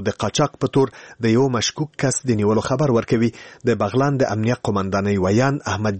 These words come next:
جاوید بشارت رسنیو ته په یوه استول شوې خبرپاڼه کې ویلي، دا مواد په یو کورولا ډوله موټر کې له کندوز څخه پروان ته لیږدول کېدل، چې د پلخمري په امنیتي کمربند کې د امنیتي موظفینو لخوا ونیول شول او وړونکی یې هم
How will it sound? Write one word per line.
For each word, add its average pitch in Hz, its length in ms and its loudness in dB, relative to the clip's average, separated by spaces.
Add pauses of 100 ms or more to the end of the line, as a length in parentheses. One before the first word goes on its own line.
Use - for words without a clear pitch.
جاوید 113 280 2 (120)
بشارت 120 460 -2 (440)
رسنیو 143 580 2
ته 135 220 0
په 127 120 2
یوه 120 240 4 (140)
استول 107 420 0
شوې 113 340 0
خبرپاڼه 101 460 -2
کې - 180 -6
ویلي، 139 240 4 (420)
دا 123 60 4
مواد 123 440 0
په 110 100 2
یو 104 160 4
کورولا 101 540 0
ډوله 127 300 2
موټر 120 280 0
کې 123 120 2 (360)
له 113 40 4 (140)
کندوز 110 360 0
څخه - 320 -6
پروان 117 320 0
ته 113 120 0
لیږدول 98 440 2
کېدل، 123 320 2
چې 123 80 2 (420)
د 120 140 0
پلخمري 127 420 2
په 113 240 -4
امنیتي 104 400 -2
کمربند 107 460 0
کې 110 100 0
د 95 160 0
امنیتي 104 400 -2
موظفینو 107 480 0
لخوا 120 240 -2 (160)
ونیول 123 400 2
شول 139 220 2 (400)
او 135 80 4 (180)
وړونکی 139 400 0
یې 95 180 0
هم 95 100 -4